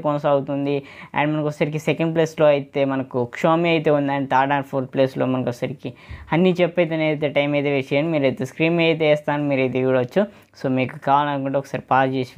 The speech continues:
వీడియోని అయితే. And నెక్స్ట్ చూసుకున్నట్టయితే మనకు ఒకసారికి Poco నుంచి. So,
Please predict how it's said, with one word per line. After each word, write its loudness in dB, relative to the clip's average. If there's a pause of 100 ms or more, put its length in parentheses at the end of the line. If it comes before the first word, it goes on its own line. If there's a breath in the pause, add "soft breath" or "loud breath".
వీడియోని 0
అయితే. -8 (120)
And -12 (120)
నెక్స్ట్ -10 (140)
చూసుకున్నట్టయితే 2
మనకు 2
ఒకసారికి 2 (140)
Poco 4
నుంచి. 0 (100)
So, 4